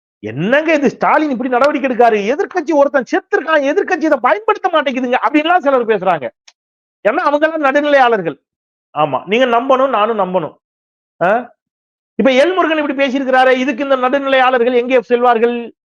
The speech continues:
இதை எங்க கண்டிப்பாங்க? கண்டிக்க மாட்டாங்க. ஏன்னா, டிசைன் அப்படி. அதை பத்தி நம்ம இன்னைக்கு விரிவாக இந்த வீடியோவில் பேச இருக்கின்றோம். அனைவருக்கும் வணக்கம். இது தமிழ் கேள்வி. மீண்டும் உங்களை சந்திப்பதில் மிக்க மகிழ்ச்சி. நான் செந்தில், இது செந்தில் வேல் வீச்சு.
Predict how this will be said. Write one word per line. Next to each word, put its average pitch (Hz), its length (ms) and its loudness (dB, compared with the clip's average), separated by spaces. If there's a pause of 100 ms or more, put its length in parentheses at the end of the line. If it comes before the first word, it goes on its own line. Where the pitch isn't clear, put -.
இதை 254 280 0
எங்க 254 180 -2
கண்டிப்பாங்க? 233 720 0 (680)
கண்டிக்க 208 220 0
மாட்டாங்க. 90 320 -6 (1080)
ஏன்னா, 226 120 2 (140)
டிசைன் 202 300 0
அப்படி. 151 360 -6
அதை 151 180 0
பத்தி 160 200 -4
நம்ம 196 240 0
இன்னைக்கு 170 280 -6
விரிவாக 170 320 2
இந்த 160 140 -4
வீடியோவில் 170 300 -2
பேச 175 220 -4
இருக்கின்றோம். 170 360 -2 (840)
அனைவருக்கும் 277 340 0
வணக்கம். 269 200 0
இது 240 120 -2
தமிழ் 233 200 -2
கேள்வி. 247 240 -2
மீண்டும் 220 180 -2
உங்களை 208 240 -2
சந்திப்பதில் 208 280 -2
மிக்க 214 160 -4
மகிழ்ச்சி. 226 240 -4
நான் 208 180 0
செந்தில், 202 260 -2
இது 175 180 0
செந்தில் 175 200 -4
வேல் 156 240 -2
வீச்சு. 143 380 -2